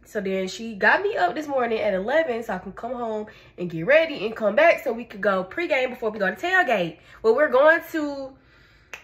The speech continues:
uh, a pregame brunch that her friend Ray is doing. And then we're going to the tailgate. Um, yeah, my ass was hungry as fuck on the way here.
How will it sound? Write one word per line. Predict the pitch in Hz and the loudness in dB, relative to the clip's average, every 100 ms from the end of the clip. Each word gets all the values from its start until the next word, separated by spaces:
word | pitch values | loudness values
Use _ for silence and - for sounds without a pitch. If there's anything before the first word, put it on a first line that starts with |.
| _ _ - | _ _ 2
uh, | 226 226 220 208 | 4 6 6 6
a | 214 | 2
pregame | 320 302 240 220 | -4 0 2 0
brunch | 175 220 220 196 - - - - - - - | 0 2 2 0 -6 -14 -14 -10 -12 -12 -16
that | 208 214 226 | -2 0 2
her | 226 | 0
friend | 240 226 208 185 | -2 -2 0 0
Ray | 190 220 196 | 0 0 -2
is | 190 196 | -4 -6
doing. | 196 185 - - - - | -6 -6 -4 -6 -4 -2
And | 214 | 0
then | 294 302 | 2 2
we're | 254 | 4
going | 240 | 2
to | - | 0
the | - | -4
tailgate. | 339 226 156 - - _ _ _ _ - _ _ _ _ | -2 -2 -4 -8 -14 _ _ _ _ -20 _ _ _ _
Um, | 254 254 247 240 240 349 - | 0 2 2 2 0 -4 -12
yeah, | 208 208 185 160 | -8 -2 0 0
my | 175 240 339 | 0 0 2
ass | - 277 269 269 269 - - - | 2 0 0 0 -2 -6 -16 -6
was | 202 202 | -2 -2
hungry | 208 254 285 302 | 0 -2 -2 -8
as | 302 | -10
fuck | - 233 220 | -4 -2 -2
on | 190 202 | -2 -2
the | |
way | 220 233 | 0 0
here. | 247 - 214 202 180 175 175 185 | -2 -12 -12 -6 -2 0 0 -4